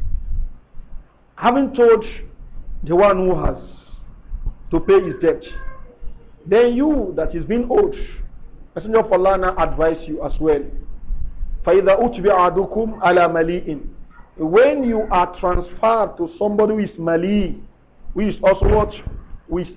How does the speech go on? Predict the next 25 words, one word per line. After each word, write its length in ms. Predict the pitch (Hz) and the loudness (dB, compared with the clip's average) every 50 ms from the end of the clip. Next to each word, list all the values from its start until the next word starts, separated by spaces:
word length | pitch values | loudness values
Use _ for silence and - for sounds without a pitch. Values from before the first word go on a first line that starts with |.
| - | -2
affluent, 480 | 165 170 170 - 156 147 147 139 - - | -2 -2 -2 -2 -6 -6 -6 -8 -10 -6
who 100 | 175 185 | -6 -6
is 180 | 185 - - | -6 -6 -6
worthy, 420 | - 156 175 185 185 175 - 151 - - - - - - - - | -2 2 2 4 4 2 0 -4 -8 -8 -10 -8 -8 -6 -4 -2
فَلْيَتْبَعْ. 680 | 311 247 247 262 277 269 - - 170 208 233 208 - - - - - - _ _ _ - _ _ _ _ _ _ _ _ _ _ _ _ _ _ 605 605 - - - - 554 - - | -2 0 2 4 2 2 2 -2 -2 0 0 0 -2 -6 -14 -20 -20 -20 _ _ _ -20 _ _ _ _ _ _ _ _ _ _ _ _ _ _ -20 -18 -18 -18 -18 -20 -16 -4 -2
He 160 | 190 214 - - - | -2 -2 -2 -4 -6
should 180 | 403 208 180 | -6 -4 -4
not 380 | 190 208 247 285 277 - - 233 | -2 2 2 2 2 2 -2 -6
insist 380 | 214 208 220 - 247 247 220 170 | -6 -6 -6 -6 -8 -8 -2 2
that, 240 | 202 190 - - 170 | 2 2 2 0 -4
"No, 140 | 170 208 226 233 | 0 4 6 8
I'm 180 | 214 190 175 175 | 8 6 4 4
not 140 | 185 196 190 | 2 2 4
going 180 | 185 196 196 180 | 4 2 0 0
to 200 | - 160 151 - - - - - - _ - | -2 -4 -4 -6 -8 -16 -18 -18 -18 _ -2
go 140 | - 175 180 | 0 0 0
to 100 | 180 160 | 0 0
that 260 | 143 156 156 151 - | -2 -2 -2 -2 -4
person." 260 | - 139 - - 135 - - - - - - - - - - - - - - - - - _ _ - - _ _ _ _ - | -10 -12 -12 -12 -18 -18 -14 -12 -12 -12 -14 -14 -16 -16 -14 -14 -16 -16 -16 -18 -18 -20 _ _ -20 -20 _ _ _ _ -8
He 80 | - 240 | -8 -6
should 240 | 240 277 277 214 202 | -4 -2 -4 -2 0
go. 380 | 320 349 - - - - - - - - - - - - - - - - - - _ _ _ _ _ _ _ _ _ _ - - - - - - - _ _ _ - - - - - - - - - - - - | 0 0 0 -2 -6 -14 -14 -14 -14 -14 -14 -16 -12 -12 -12 -12 -12 -20 -20 -20 _ _ _ _ _ _ _ _ _ _ -20 -20 -20 -18 -20 -20 -20 _ _ _ -18 -18 -16 -12 -8 -6 -4 -4 -4 -4 -2 0
"I'm 240 | 185 208 208 208 - | 0 2 2 2 4
owing 240 | 240 262 277 - - | 4 4 6 6 4
you. 220 | 247 220 180 - | 4 2 -2 -2